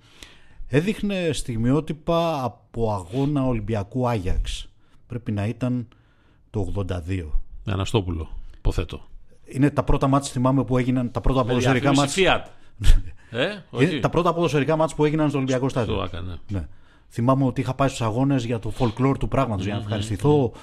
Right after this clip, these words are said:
Speaker 1: ότι γίναμε Ευρώπη, αποκτήσαμε σταδιάρα και τέτοια. Ο Ολυμπιακός προκρίθηκε τότε.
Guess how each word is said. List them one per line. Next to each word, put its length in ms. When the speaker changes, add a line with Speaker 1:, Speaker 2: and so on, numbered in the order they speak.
Speaker 1:
ότι 220
γίναμε 340
Ευρώπη, 340
αποκτήσαμε 560
σταδιάρα 440
και 100
τέτοια. 300
Ο 140
Ολυμπιακός 420
προκρίθηκε 480
τότε. 240